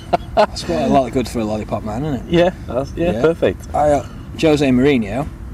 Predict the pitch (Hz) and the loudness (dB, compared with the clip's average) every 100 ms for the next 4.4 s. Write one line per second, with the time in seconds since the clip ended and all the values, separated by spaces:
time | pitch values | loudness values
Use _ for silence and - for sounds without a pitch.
0 | - 117 117 151 113 110 - 131 117 104 | -6 2 4 4 -2 -4 -4 -2 -4 -4
1 | 104 107 135 - - - - 110 107 104 | -8 -6 -6 -8 -12 -10 -4 -2 0 -2
2 | 113 160 165 143 - 123 123 127 117 113 | 2 4 4 -2 -2 -2 0 -2 -2 -2
3 | 113 110 - 110 113 113 113 135 - 104 | -2 -2 -6 -6 -2 -2 -2 -4 -4 -4
4 | 110 120 139 | -4 -2 -4